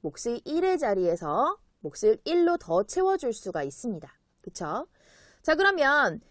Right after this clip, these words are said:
여기에서 십칠 곱하기 일, 그 결과 십칠과 같으니까 나머지는 영이 됩니다. 자, 그러면 지금 여기에서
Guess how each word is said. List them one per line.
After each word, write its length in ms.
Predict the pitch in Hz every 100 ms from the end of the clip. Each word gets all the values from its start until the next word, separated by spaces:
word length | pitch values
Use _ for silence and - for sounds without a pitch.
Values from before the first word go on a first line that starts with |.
| -
여기에서 960 | 220 226 311 339 311 302 330 320 330 320
십칠 480 | - 427 - 466 427
곱하기 640 | 349 - 294 254 233 240
일, 260 | - 175 269
그 180 | - 240
결과 680 | - 190 156 156 277 330 349
십칠과 600 | - 415 - 403 359 311
같으니까 760 | - - 247 220 143 - 254 208 _ _ -
나머지는 680 | 165 214 269 - 208 208
영이 340 | 165 147 202 269
됩니다. 400 | 196 143 131 - _ _ _ _ _ _ _ - -
자, 140 | 277
그러면 500 | 339 370 285 294 180
지금 480 | - 262 311 320 -
여기에서 640 | 185 214 294 311 320 277